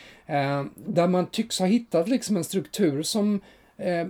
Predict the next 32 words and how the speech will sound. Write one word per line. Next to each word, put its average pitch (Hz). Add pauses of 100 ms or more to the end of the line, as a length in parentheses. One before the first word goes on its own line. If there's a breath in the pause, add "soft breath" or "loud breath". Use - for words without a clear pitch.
har -
börjat 190
fungera, 180
och 151
det 202
tror 208
jag 156
är 147
jätteviktigt. 160
Det 170
är 175
ju 175
där 180 (280 loud breath)
United 175
till 196
exempel 147
har 139
famlat 135
så, 135
medan 135 (380 loud breath)
City -
och 151
Liverpool 156
har 165
ju 147
liksom 139
bara 151
gått 139
spikrakt 190
på 156
senare 135
år 131